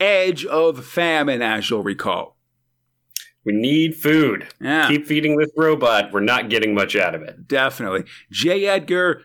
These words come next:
Speaker 1: talks through Hunter, and it's info dump time.
Speaker 2: Oh, Jesus.
Speaker 1: The mothership behind the moon is, has the survivors of a destroyed planet,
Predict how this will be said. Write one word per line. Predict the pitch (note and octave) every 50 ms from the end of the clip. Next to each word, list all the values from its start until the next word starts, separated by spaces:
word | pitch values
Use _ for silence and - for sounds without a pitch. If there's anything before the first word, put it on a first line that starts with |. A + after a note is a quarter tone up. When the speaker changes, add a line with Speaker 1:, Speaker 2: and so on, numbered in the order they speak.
| _ -
Speaker 1:
talks | - - F3 F3 F3 E3+ - -
through | - - - F3 F3 D3+ C#3+
Hunter, | C#3 E3 F3 F3+ F3 - F3+ F3+ F3 D#3+ - - - - -
and | C#3+ E3+ F3+
it's | F3 - -
info | - F3+ G3+ G3+ - F3 D3+ C#3
dump | D3 B2+ G#2 G2 -
time. | - C#3 G#2 F2+ F2+ F2 D2+ - _ _ _ _ _ _ _ _ _ _ _ _ _ -
Speaker 2:
Oh, | A#2+ G#2 G2 - -
Jesus. | - - E2+ D#2+ D#3+ D#3+ D#3+ D#3
Speaker 1:
The | D3+ D3+ C#3+ C#3
mothership | C#3 C#3+ E3+ F3 F#3 G3 G3 F3 - - - F#3+ F#3+ F#3 - -
behind | - E3+ E3 D3+ - D3+ D3+ E3 F3 F3+ F#3 F3+ D3
the | D3 D3
moon | C#3 C#3 D3+ D#3+ D#3+ D#3+ D#3+ D#3 D#3 D#3 D3+ D#3 - - _ _ _ - - _ _ - - _ -
is, | D#3 D#3 D3+ D#3 D#3 D3 A#2+ C3 B2+ - A2+ D3
has | C#3+ D3 D#3 D3+ D3
the | D3+ D3+
survivors | C#3+ - D#3+ C#3 C3 B2 C3 C3+ C3 D3+ D#3+ D#3+ D#3+ D#3 D#3 D#3+ D#3 C#3+ D3
of | - C3+ C#3 C#3+ D3 D3 C#3 A#2+
a | B2+ D3 D3 C#3 B2+
destroyed | A#2 B2+ B2+ - - D3+ C#3+ C#3 C#3 B2+ C3+
planet, | - - C#3+ D3+ D#3 D#3+ E3+ F#3+ F#3+ - - -